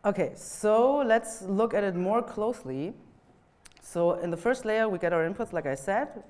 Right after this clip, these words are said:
Uh, we call those X for the purpose of things. So we have three different inputs, three different features, X one to X three.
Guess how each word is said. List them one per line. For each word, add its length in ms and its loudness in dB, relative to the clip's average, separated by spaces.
Uh, 240 -2
we 80 -6
call 260 -4
those 400 -2
X 460 -8
for 180 -12
the 80 -6
purpose 400 -8
of 80 -8
things. 240 -8
So 80 -8
we 100 -4
have 220 -6
three 260 -2
different 540 -6
inputs, 440 -6
three 120 -14
different 260 -8
features, 460 -8
X 260 -16
one 300 -2
to 200 -8
X 260 -10
three. 260 -6